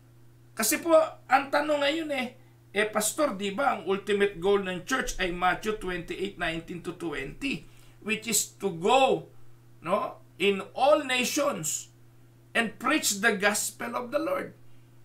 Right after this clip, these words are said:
So, hindi ba yun ay growth? Hindi ba yun ay pagpaparami ng bilang?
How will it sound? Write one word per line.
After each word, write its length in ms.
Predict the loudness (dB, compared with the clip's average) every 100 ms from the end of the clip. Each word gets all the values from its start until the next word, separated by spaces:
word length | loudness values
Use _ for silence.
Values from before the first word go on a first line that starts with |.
| -20 -20 -16 0
So, 400 | 2 2 -2 -10 -20 -10
hindi 320 | -4 2 4 6
ba 200 | 6 4
yun 240 | 2 -2
ay 160 | -4 -6
growth? 720 | -2 4 6 6 0 -8 -18 -20 -20 -20 -20 -12
Hindi 320 | -4 -2 0 4
ba 120 | 6
yun 280 | 6 4 -4
ay 440 | -2 -2 -2 -10 -8 0
pagpaparami 920 | 0 4 6 8 8 8 6 2 -4
ng 180 | -4 -4
bilang? 560 | -6 -4 -2 -4 -4